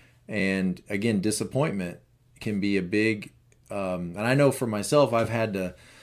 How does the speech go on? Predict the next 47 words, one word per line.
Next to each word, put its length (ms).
I've 180
had 200
to 40
be 180
present 520
to 100
life 280
by 160
saying, 560
"Look, 260
I 100
can't 420
focus 400
on 180
what 160
I'm 180
missing 320
out 220
on. 200
I 120
have 200
to 100
just 300
enjoy 600
what 240
I'm 160
doing 280
right 180
now." 200
And 120
when 120
I 60
do 240
that, 180
I 120
can 320
really 320
have 240
joy 420
and 180
share 380
joy. 420
And 520
I 100
think 260
a 80
similar 520